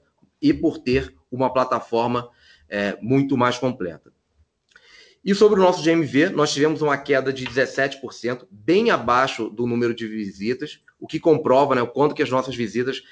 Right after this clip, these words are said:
realmente estão mais qualificadas. Agora, entrando no desempenho financeiro, começando pelo slide dezenove, então, conforme planejado, né, nós continuamos investindo fortemente no crescimento do nosso time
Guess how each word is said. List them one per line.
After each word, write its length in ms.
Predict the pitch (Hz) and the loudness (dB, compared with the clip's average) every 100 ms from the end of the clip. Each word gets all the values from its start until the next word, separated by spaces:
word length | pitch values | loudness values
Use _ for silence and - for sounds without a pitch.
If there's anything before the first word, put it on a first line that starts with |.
| _ | _
realmente 520 | 135 170 156 131 147 | 4 4 6 2 2
estão 200 | - 151 | 0 0
mais 380 | 131 123 131 - _ _ _ _ | 2 2 0 -6 _ _ _ _
qualificadas. 880 | 139 139 143 160 - 98 82 - - _ _ _ _ _ _ _ _ - | 0 2 0 -2 -4 -6 -6 -20 -20 _ _ _ _ _ _ _ _ -10
Agora, 260 | - 131 175 | -2 2 2
entrando 340 | 170 160 165 | 2 2 2
no 400 | 160 156 131 - - | 4 4 4 -2 -12
desempenho 460 | 110 135 139 139 | -4 -2 0 -2
financeiro, 800 | 139 131 110 - 131 147 165 - _ _ _ _ | 0 -4 -4 -2 0 0 -4 -16 _ _ _ _
começando 580 | 123 120 120 139 135 | -2 -2 -2 -2 -2
pelo 200 | 135 123 | -2 -2
slide 600 | 120 101 113 113 101 98 _ _ _ | -2 0 0 0 -2 -6 _ _ _
dezenove, 640 | 104 123 107 110 139 143 | -2 0 2 2 2 0
então, 260 | 151 127 123 | -8 -2 0
conforme 760 | 123 120 131 131 127 107 - - _ _ | 0 0 2 4 4 0 -4 -16 _ _
planejado, 720 | 127 127 120 95 123 135 113 | 0 2 0 0 2 2 0
né, 80 | 110 | -4
nós 160 | 113 | -6
continuamos 840 | - 127 147 139 127 147 131 101 - | -6 -6 -2 0 2 2 0 -4 -8
investindo 840 | 123 120 120 - 139 151 131 117 - _ _ | -6 -4 -6 -6 -4 -2 -2 -4 -14 _ _
fortemente 800 | - 160 175 160 127 135 143 | 0 2 2 -2 0 0 -2
no 100 | 123 | -6
crescimento 460 | 120 127 123 113 120 | -4 -4 -4 -6 -6
do 80 | 117 | -6
nosso 340 | 110 107 - | -6 -8 -12
time 380 | 110 123 156 | -6 -4 -4